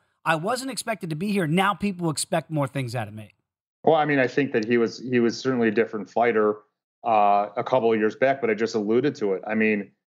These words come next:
Speaker 2: the U F C was showcasing him in a main event five-round fight in his hometown, uh, against Sergio Pettis. And we know how good Sergio Pettis is,
Speaker 1: Mm-hmm.
Speaker 2: obviously what he just did in Bellator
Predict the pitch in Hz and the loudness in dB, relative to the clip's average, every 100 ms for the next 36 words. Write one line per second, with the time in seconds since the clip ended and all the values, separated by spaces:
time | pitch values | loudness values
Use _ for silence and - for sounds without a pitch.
0 | _ - 113 139 135 147 131 120 143 135 | _ 0 4 4 2 0 0 0 0 0
1 | 131 127 123 110 110 107 101 101 - 110 | 2 0 0 -6 -2 -2 -2 -8 -8 -4
2 | 101 101 - - 107 113 135 120 123 113 | -2 -2 -6 -6 0 2 4 4 2 0
3 | - - - 120 113 117 117 113 110 - | -4 -14 -4 0 2 2 2 0 0 -2
4 | 117 107 98 98 92 - 117 120 117 117 | 0 0 0 -4 -8 -2 0 0 0 0
5 | 107 98 95 - _ _ - 107 101 110 | 2 0 -4 -12 _ _ -2 0 2 2
6 | 110 107 - 117 101 98 87 123 107 90 | 0 -2 -2 0 0 -2 0 0 0 -2
7 | 120 135 131 139 127 123 117 110 - 113 | -2 0 2 2 2 0 0 -4 -2 -2
8 | 101 98 - 117 107 - 101 95 98 110 | 0 -2 0 0 0 -4 -4 -2 0 0
9 | 104 101 98 101 110 104 98 110 98 95 | -2 -4 -4 -2 -2 -4 -4 -4 -4 0
10 | 113 120 - 101 95 | 0 0 -2 -4 -4